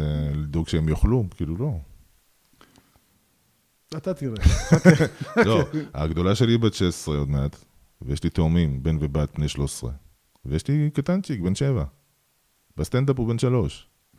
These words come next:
Speaker 1: כן, כאילו, יש לי בדיחות
Speaker 2: אה,
Speaker 1: עליו, שהוא היה בן
Speaker 2: וואלה.
Speaker 1: שלוש.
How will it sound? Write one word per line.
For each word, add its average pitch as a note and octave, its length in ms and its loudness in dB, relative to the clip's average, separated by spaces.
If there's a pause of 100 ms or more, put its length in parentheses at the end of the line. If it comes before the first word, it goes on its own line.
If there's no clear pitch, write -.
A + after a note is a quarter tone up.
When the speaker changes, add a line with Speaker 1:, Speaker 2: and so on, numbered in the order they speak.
(880)
Speaker 1:
כן, D#2+ 220 -2
כאילו, D#2+ 160 0
יש D#2 100 -4
לי F2+ 60 0
בדיחות E2+ 320 -2
Speaker 2:
אה, D#2+ 60 0
Speaker 1:
עליו, A2+ 180 0
שהוא C#2 160 -2
היה D2 80 0
בן D2 100 -4
Speaker 2:
וואלה. A2+ 180 -4
Speaker 1:
שלוש. - 160 -6